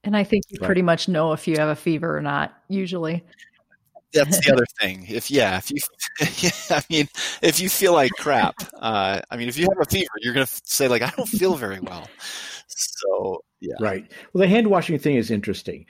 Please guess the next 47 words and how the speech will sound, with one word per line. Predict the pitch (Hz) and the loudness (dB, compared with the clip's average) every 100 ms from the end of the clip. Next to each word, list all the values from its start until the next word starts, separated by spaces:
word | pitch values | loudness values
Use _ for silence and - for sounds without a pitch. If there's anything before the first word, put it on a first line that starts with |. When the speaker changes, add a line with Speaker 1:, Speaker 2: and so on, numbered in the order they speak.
| - - | -18 -2
Speaker 2:
I | 117 113 | 2 2
saw | 113 127 113 113 110 - 113 | 2 2 4 4 0 -8 -12
a, | |
a, | 110 123 110 - | -12 -12 -16 -16
a | |
T-shirt, | 113 - 139 107 98 92 - _ _ | -12 -8 -8 -6 -8 -10 -20 _ _
a | 113 | -4
novelty | 117 117 110 113 | -2 -2 -4 -8
T-shirt | - 117 110 107 110 | -4 -4 -2 -6 -8
you | 107 | -10
could | 92 | -6
buy | 101 | -4
as | 101 | -4
a | 95 | -8
Christmas | - 104 104 92 | -8 -8 -8 -12
present. | - 95 92 95 101 _ - _ _ _ | -8 -8 -8 -14 -16 _ -20 _ _ _
And | 110 | -8
I | 151 | -4
think | 120 | -4
the | 117 | -4
slogan | 101 - 113 113 110 | -6 -2 -2 0 -2
on | 104 104 | -4 -8
it | |
was, | 110 101 101 98 - _ _ _ _ _ | -8 -8 -8 -10 -18 _ _ _ _ _
"When | 120 | -2
this | 156 190 | -2 -2
is | 180 151 | -4 -2
all | 139 160 | -2 0
over, | 139 131 113 | 0 2 0
can | 113 117 | 0 -6
everyone | 117 160 143 | -4 -2 -4
still | - - 131 | -6 -2 -2
keep | 139 139 - | 0 -6 -4
washing | 117 120 127 113 | -2 -2 -4 -4
their | 107 | -4
hands?" | 110 117 139 - - _ _ _ _ _ _ _ _ _ 117 | -4 -6 -8 -14 -20 _ _ _ _ _ _ _ _ _ -18
Speaker 3:
Mm-hmm. | 110 113 | -14 -12
Speaker 2:
And | 117 | -12
I | |
think | 110 120 117 | -10 -10 -6
that's | 127 120 - - | -6 -6 -10 -12
Speaker 3:
Yeah. | 87 | -10
Speaker 2:
particularly | - 185 180 127 | -6 -6 -2 -2
on | 104 | -2
the, | 90 _ | -6 _
the | 107 | -14
classic | - 123 120 - 98 | -6 -4 -4 -6 -8